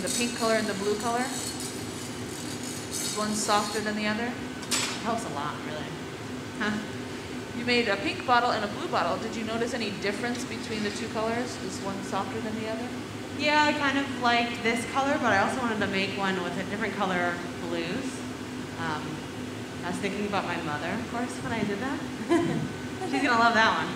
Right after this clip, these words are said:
Speaker 1: Yeah.
Speaker 2: Um, but yeah, um, I just kind of wanted two different contrasts.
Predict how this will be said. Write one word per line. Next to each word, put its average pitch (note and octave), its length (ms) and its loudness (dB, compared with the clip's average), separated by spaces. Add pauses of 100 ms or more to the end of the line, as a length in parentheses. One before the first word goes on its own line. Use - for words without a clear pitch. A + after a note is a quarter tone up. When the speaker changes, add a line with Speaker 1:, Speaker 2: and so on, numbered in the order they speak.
(280)
Speaker 1:
Yeah. G#3+ 200 -2
Speaker 2:
Um, G#3 640 6 (360)
but D4 120 -2
yeah, C4 320 6 (1040)
um, G#3+ 260 8
I G#3 80 6
just C4 200 0
kind C#4+ 140 4
of A#3+ 120 0
wanted A#3+ 280 4
two A#3 180 0
different G#3+ 380 -2
contrasts. E3 680 0